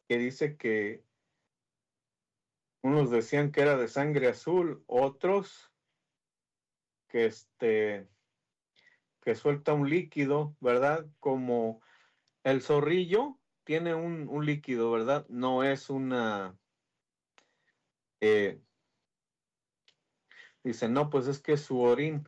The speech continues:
sus orines, sí, cuando va, este, a orinar", pero, eh, es un líquido que ellos tienen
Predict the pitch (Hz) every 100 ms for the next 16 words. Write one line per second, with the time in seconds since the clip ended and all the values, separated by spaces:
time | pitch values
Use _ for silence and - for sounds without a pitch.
0 | _ - 120 123 117 147 139 117 113 131
1 | 127 - - 107 104 120 113 - - _
2 | _ _ _ _ _ _ _ _ _ 107
3 | - - 98 - 110 110 117 120 131 151
4 | 151 _ _ _ _ _ _ - _ _
5 | - 120 117 110 - _ _ _ _ _
6 | _ 113 110 104 - _ _ _ _ _
7 | _ _ _ 131 135 - - 143 143 139
8 | 127 170 190 170 147 147 156 156 147 151
9 | 151 160 185 170